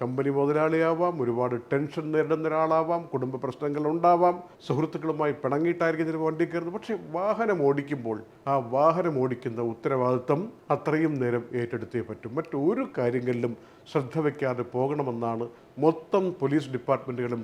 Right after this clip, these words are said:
ട്രാഫിക് ഡിപ്പാർട്ട്മെന്റുകളും പറഞ്ഞുകൊണ്ടിരിക്കുന്നത്. അത് എണ്ണൂറ് ദർഹത്തിൻ്റെയോ നാല് ബ്ലാക്ക്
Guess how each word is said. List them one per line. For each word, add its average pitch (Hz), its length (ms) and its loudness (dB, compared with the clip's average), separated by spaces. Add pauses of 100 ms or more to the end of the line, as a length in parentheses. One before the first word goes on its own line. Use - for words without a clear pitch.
ട്രാഫിക് 147 420 -2
ഡിപ്പാർട്ട്മെന്റുകളും 117 500 -6
പറഞ്ഞുകൊണ്ടിരിക്കുന്നത്. 113 720 -4 (380)
അത് 160 160 6
എണ്ണൂറ് 214 340 8
ദർഹത്തിൻ്റെയോ 180 580 6 (140)
നാല് 160 200 0 (120)
ബ്ലാക്ക് 143 260 -4